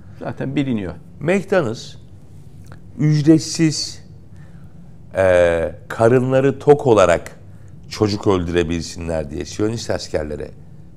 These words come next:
Speaker 2: biliyorsun, ücretsiz
Speaker 1: Cepheye servis.
Speaker 2: ücretsiz cepheye servis yaptı. Para da almadı, biliyorsun. On binlerce ürün dağıttı
Speaker 1: Beş
Speaker 2: falan.
Speaker 1: tane askerlere özel restoranı,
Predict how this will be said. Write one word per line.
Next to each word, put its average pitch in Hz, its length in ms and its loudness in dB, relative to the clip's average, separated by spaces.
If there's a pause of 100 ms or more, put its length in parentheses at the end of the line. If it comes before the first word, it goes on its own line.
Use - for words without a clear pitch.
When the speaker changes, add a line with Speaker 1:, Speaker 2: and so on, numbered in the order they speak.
Speaker 2:
biliyorsun, 85 420 -10 (400)
ücretsiz 95 580 -4
Speaker 1:
Cepheye 160 400 2
servis. 131 440 2 (240)
Speaker 2:
ücretsiz 98 680 -2
cepheye 92 340 -2
servis 87 500 -6
yaptı. 160 380 -4 (200)
Para 92 260 0
da 214 100 4
almadı, 135 380 0
biliyorsun. - 380 -16 (840)
On 117 320 4
binlerce 113 500 0
ürün 95 340 -4
dağıttı 69 300 -8
Speaker 1:
Beş 143 160 0
Speaker 2:
falan. - 80 -12
Speaker 1:
tane 135 380 0 (200)
askerlere 120 540 -2
özel 131 360 -4
restoranı, 120 600 -2